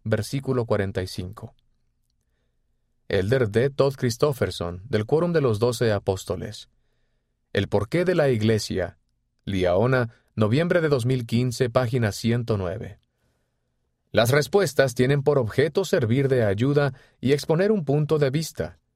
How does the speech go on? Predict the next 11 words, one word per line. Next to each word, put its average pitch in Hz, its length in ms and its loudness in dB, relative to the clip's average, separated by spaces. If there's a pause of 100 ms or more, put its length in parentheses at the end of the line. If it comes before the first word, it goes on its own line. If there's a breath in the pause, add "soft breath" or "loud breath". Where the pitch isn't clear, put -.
(200)
y 95 100 -4
no 101 140 2
deben 117 320 4
considerarse 139 720 2
pronunciamientos 113 960 0
oficiales 113 680 0
de 110 80 0
doctrina 110 580 0
de 98 100 0
la 90 120 -2
iglesia. 92 640 -6